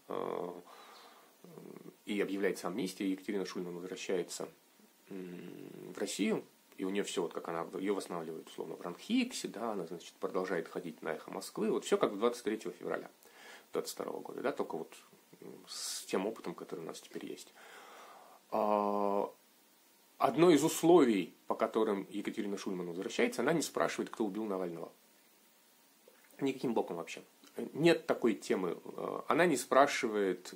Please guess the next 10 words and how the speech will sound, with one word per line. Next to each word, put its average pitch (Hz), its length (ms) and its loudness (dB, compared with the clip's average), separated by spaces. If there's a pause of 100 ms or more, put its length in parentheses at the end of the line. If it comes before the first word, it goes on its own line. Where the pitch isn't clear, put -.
э, 95 180 -2
значит, 90 540 -6 (320)
не 92 260 -6
знаю, 87 280 -6
там, 85 200 -10 (640)
что 131 180 4
случилось 117 440 0
с - 80 -12
Владимиром 95 420 0
Карамурзой. 87 580 -10